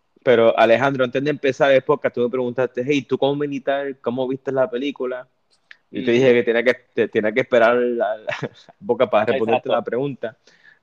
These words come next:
Speaker 1: Este, yo te diría que no,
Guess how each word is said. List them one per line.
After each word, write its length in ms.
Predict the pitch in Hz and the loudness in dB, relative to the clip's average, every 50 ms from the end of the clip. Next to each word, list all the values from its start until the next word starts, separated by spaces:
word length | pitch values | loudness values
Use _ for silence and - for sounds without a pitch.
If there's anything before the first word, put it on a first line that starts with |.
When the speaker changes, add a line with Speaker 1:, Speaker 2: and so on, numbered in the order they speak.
| _ - _ | _ -10 _
Speaker 1:
Este, 540 | - - 107 - _ - 110 107 110 110 107 | -4 -4 -4 -6 _ 0 2 4 4 4 4
yo 120 | 110 120 123 | 2 0 2
te 100 | 160 156 | 2 2
diría 380 | 151 147 147 156 156 151 151 | 2 4 4 4 4 4 2
que 580 | - 131 120 113 113 110 110 113 110 110 107 107 | -2 -2 -2 -2 -2 -2 -2 -2 -2 -4 -4 -6
no, 260 | 117 120 117 113 - | -4 -6 -6 -6 -6